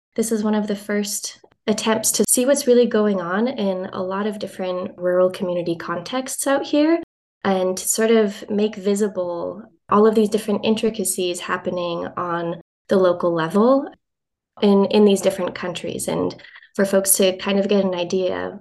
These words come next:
across borders and across languages that they might actually have a lot in common when it comes to what enables their local communities to adapt to fire and what is kind of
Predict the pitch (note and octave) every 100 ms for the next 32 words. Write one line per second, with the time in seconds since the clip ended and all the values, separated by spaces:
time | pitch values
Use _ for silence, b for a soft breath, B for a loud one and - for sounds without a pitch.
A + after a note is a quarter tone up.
0 | _ G#3 - G3 G3+ G3+ G#3 G3+ G3 F#3
1 | F3+ F#3+ G3 G3 G#3 A#3 F#3+ - - -
2 | E3+ - E3+ E3 E3+ - _ _ G#3 A#3
3 | - A#3+ - G#3+ E3 F#3 F3+ - F3 F3
4 | A3 A#3+ A#3 F3 F3+ B3+ E4+ - _ _
5 | _ F#3+ F#3 F#3 - F3+ F#3 - - F#3
6 | F3+ F3 F3+ F3+ - _ _ _ A3 G#3
7 | G#3 G#3 G#3 G#3+ G#3 G3+ G3 G3 - G3
8 | F#3 F#3 F#3+ - G3 F#3+ F#3 F#3 G3+ -
9 | F#3+ F#3 F#3 F#3 F#3 - _ _ _ G3
10 | F#3 F#3 F#3 G3+ G#3 G3+ - G3 F#3+ F#3